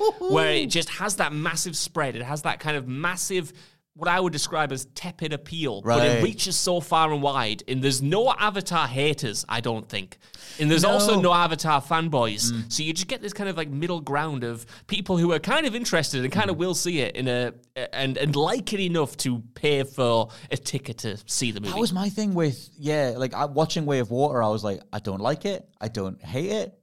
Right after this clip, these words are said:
Speaker 1: It's no, I other it. It's nothing. I just, it's over there now. Like, it's, I nothing it. Sorry, it's just nothing. Um, but which I guess has financial success in there somewhere. Like, it's just, ah, it's just, it's the weirdest I P <laughs> and continues to be. Um, you wanted to talk a little bit about Modern Warfare three.
Speaker 2: Yes,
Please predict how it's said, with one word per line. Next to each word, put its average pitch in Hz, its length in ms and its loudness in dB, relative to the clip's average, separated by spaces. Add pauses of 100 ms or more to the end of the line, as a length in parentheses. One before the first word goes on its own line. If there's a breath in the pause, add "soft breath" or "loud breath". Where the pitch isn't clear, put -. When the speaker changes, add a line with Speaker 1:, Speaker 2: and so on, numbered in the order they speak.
(140)
Speaker 1:
It's 131 220 -4
no, 135 160 0
I 131 160 0
other 156 300 4
it. 98 100 0
It's 107 140 -6
nothing. 156 340 0
I 104 80 0
just, 123 220 -2
it's 127 180 0
over 156 180 4
there 151 300 6
now. 98 220 0
Like, 98 160 -2
it's, 113 160 -4
I 117 100 0
nothing 135 300 0
it. 104 100 -4
Sorry, 92 220 -6
it's - 80 -6
just 117 120 -8
nothing. 120 320 -4 (400 loud breath)
Um, 120 560 0
but 135 200 -2
which 131 120 0
I 123 80 2
guess 123 200 2
has 120 200 0
financial 123 400 0
success 127 440 -4
in 127 80 -4
there 113 160 -2
somewhere. 107 440 -2
Like, 95 140 -4
it's 101 220 -8
just, 117 280 -6
ah, 101 180 -8
it's 101 80 -6
just, 151 140 -6
it's 165 160 -2
the 165 100 0
weirdest 165 460 0
I 120 140 -2
P 110 300 -4 (100)
<laughs> - 120 -18
and 123 100 -4
continues 123 460 0
to 90 100 -12
be. 90 240 -6 (260 loud breath)
Um, 120 300 2
you 147 140 4
wanted 170 140 6
to 135 60 -4
talk 151 120 4
a - 20 4
little 143 160 4
bit 131 100 -2
about 127 140 2
Modern 120 240 2
Warfare 117 320 -4
three. 101 420 -8
Speaker 2:
Yes, - 460 2